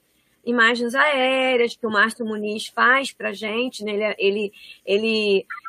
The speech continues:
ele, é, faz essa parte de imagens aéreas pra,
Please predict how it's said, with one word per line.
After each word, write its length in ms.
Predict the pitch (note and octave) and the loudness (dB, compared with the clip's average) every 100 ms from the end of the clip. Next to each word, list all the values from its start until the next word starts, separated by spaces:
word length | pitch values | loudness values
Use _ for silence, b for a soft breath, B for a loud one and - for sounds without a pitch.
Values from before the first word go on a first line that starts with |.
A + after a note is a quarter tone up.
| - | -4
ele, 320 | G3 G3+ G#3 _ | -2 -2 -4 _
é, 680 | F#3+ F#3 F#3 F3+ E3+ D#3+ D3 - - _ - - _ _ _ _ _ - | -2 0 0 -2 -2 -4 -8 -10 -16 _ -16 -16 _ _ _ _ _ 2
faz 240 | G3 B3 | 4 4
essa 200 | A3+ A3 | -2 -4
parte 360 | - A3 A3 F#3+ | 0 -2 -2 -8
de 400 | G3+ G3+ F#3+ G3+ | -6 -4 -4 -2
imagens 320 | G3+ G#3 G#3+ | 0 0 0
aéreas 380 | G3 F#3+ G3 - | 2 2 0 -2
pra, 360 | G3 F#3 D#3+ | 0 2 0